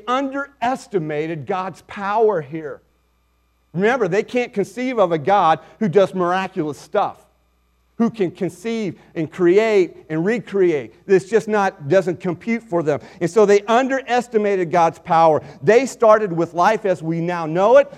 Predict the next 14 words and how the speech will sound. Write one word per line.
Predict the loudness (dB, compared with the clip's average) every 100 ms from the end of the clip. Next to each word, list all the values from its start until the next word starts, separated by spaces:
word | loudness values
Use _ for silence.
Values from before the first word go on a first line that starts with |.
| -8 -4
and | -4
simply | -4 -6 -2 -2 0
extrapolated | -2 -4 -8 -2 -2 -2 -4 -2 -4 -4 -8
it | -6
into | -6 -6 -6 -6
the | -4
next | -4 -6 -8 -8
life. | -4 -4 -6 -16 _ _ _ _ _ _ _ -2
But |
Jesus | 0 -2 0 -2 -6 -8
says | -2 0 0
that | -4
the | 0
resurrection, | 2 2 2 2 2 0 -4 -8